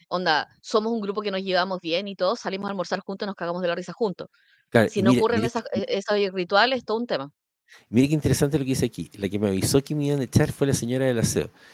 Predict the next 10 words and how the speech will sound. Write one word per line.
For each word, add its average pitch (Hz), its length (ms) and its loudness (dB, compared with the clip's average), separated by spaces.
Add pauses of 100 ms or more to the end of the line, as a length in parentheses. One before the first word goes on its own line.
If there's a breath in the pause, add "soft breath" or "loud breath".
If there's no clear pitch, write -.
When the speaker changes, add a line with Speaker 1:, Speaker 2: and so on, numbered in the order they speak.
(280 loud breath)
Speaker 2:
Esto - 180 -4
es 180 60 0
superinteresante 180 580 0
porque 110 140 0
las 113 80 6
se-, 113 200 -6
las 107 160 -2
personas 175 380 2
del 180 100 2
aseo 151 460 2